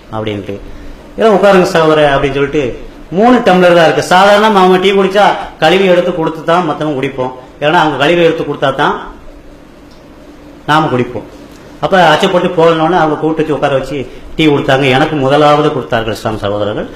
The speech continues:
குடிச்ச உடனே அப்படியே எடுத்து மற்ற சகோதரர்களும்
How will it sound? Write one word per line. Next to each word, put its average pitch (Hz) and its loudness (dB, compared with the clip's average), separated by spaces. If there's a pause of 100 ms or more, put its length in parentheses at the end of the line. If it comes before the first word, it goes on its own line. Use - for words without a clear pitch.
(220)
குடிச்ச 156 2
உடனே 160 4 (600)
அப்படியே 240 4
எடுத்து 208 2 (100)
மற்ற 170 0
சகோதரர்களும் 147 0